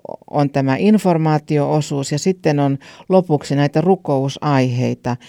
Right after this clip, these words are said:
niin nämä rukousaiheet vaan käännetään Jumalan edessä rukouksiksi,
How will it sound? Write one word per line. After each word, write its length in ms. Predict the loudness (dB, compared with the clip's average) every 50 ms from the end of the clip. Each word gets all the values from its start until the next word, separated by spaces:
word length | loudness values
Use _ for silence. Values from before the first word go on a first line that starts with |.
| -20 -20 -20 -16 _
niin 300 | 0 2 2 2 2 0 -2
nämä 280 | 0 0 2 2 2 2
rukousaiheet 1000 | 2 0 -2 0 -2 -2 0 0 -2 -2 -2 0 2 2 4 4 2 0 -2 -2
vaan 200 | -4 -4 -4 -4 -2
käännetään 640 | -2 0 0 0 0 -2 -2 -2 -2 -2 -2 -2 -2
Jumalan 460 | -2 0 0 0 0 0 -2 -2 0
edessä 420 | -2 0 0 0 -2 -2 -4 -4
rukouksiksi, 960 | -4 -4 -4 -4 -4 -4 -4 -4 -4 -6 -10 -14 -14 -14 -14 -8 -8 -8